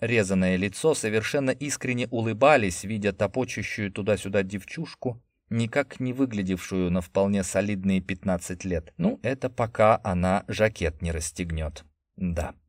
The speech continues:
Отловив подругу у непонятного мне аттракциона, где бумажным фильтром нужно было вылавливать золотых рыбок, я аккуратно зафиксировал её шею левой рукой и, держа в правой трость, направил нас на свободу из этого яркого праздника жизни во мрак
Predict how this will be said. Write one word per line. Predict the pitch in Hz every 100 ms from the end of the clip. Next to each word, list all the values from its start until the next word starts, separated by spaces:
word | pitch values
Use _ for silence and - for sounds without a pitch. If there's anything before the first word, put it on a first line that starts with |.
| -
Отловив | 104 113 113 139 190 -
подругу | 131 143 156 131 120
у | 120
непонятного | 113 104 107 131 127 110 107
мне | 104 120
аттракциона, | 101 98 95 - 110 135 185 113 90
где | 87
бумажным | 87 101 117 107 101 104 95
фильтром | - 127 104 101 98
нужно | 104 95 92 92
было | 104 98 87
вылавливать | 98 104 101 92 90 87
золотых | - 95 92 101 92 104
рыбок, | 147 123 87 -
я | 113 113 175
аккуратно | 147 139 143 143 156 147
зафиксировал | 123 123 120 113 - 135 127 117
её | 110 110 110 104
шею | - 113 104
левой | 101 101 98 101
рукой | 107 - 160 165
и, | - 120
держа | 110 117 107 117 110
в |
правой | - 113 104 104
трость, | - 139 143 - -
направил | 117 110 135 127 117 120
нас | 120 113
на | 110
свободу | 101 104 104 131 131 127
из | - 101
этого | 107 98 101
яркого | 101 107 107 104
праздника | 95 104 92 101 95 95
жизни | 101 131 117 104
во | 101 101
мрак | 95 104 -